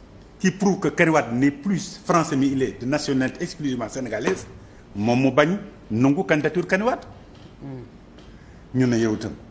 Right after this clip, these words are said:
Speaker 1: nous sommes un grand parti, nous avons géré le temps pendant douze ans. Toutes les procédures yi nga xamante ni day dox au niveau de la justice et au niveau de l'administration, dañ ko am parce que nag, nous étions là, nous étions là-dedans.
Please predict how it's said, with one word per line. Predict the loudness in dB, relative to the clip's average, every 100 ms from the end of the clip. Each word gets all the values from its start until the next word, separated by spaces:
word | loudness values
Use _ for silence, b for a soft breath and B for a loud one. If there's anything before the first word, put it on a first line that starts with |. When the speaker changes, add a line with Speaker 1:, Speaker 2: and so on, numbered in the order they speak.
| -20 -20 -20 -20 -16
Speaker 1:
nous | -12
sommes | -10
un | -6
grand | -4 -4
parti, | -6 -6 -8 -10 -16 -20 -20 -10
nous | -4 -2
avons | 0
géré | 0 0 -2
le |
temps | -4 -6
pendant | -4 -4 -4
douze | -6 -6
ans. | -8 -12 -20 -20 -20 -20 -20 -20 -20 -12
Toutes | -8 0
les | 2 2 -4 -20 -8
procédures | -4 -2 0 0 0 -4 -2 -4 -10 -20 -20 -20 -20 -20 -8
yi | -2
nga | -2
xamante | 0 -2 0
ni | -4 -2
day | -4
dox | -4 -8 -10 -20 -18 -6
au | -2
niveau | -2 -2
de |
la | -4
justice | -6 -12 -12 -12 -16 B B -2
et |
au | 2
niveau | 2 0
de |
l'administration, | -2 -6 -8 -10 -10 -14 -16 -14 -2
dañ | -2
ko | 0
am | -2 -4 -10 -10
parce | -6
que | 0
nag, | -2 -2 -12 -20 -18 -10
nous | -6
étions | -4 -2 0
là, | 2
nous | 0 0
étions | -2 0
là-dedans. | 0 0 -2